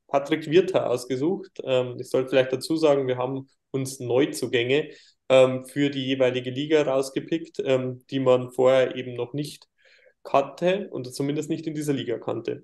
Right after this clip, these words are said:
Und, ähm, Patrick Wirther, ähm, ist für mich ein Spieler, der in der D L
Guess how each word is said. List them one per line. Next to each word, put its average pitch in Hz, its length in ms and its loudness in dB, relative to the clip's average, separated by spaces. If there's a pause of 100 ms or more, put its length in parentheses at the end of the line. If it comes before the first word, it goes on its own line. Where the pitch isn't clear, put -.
(120)
Und, 143 420 4
ähm, 139 420 4 (680)
Patrick 156 360 4
Wirther, 208 560 4
ähm, 151 540 0 (600)
ist - 400 4
für 185 80 10
mich 202 260 4
ein 180 100 2
Spieler, 220 800 2
der 190 580 4
in 175 200 0
der 175 80 8
D 170 260 0
L 196 400 2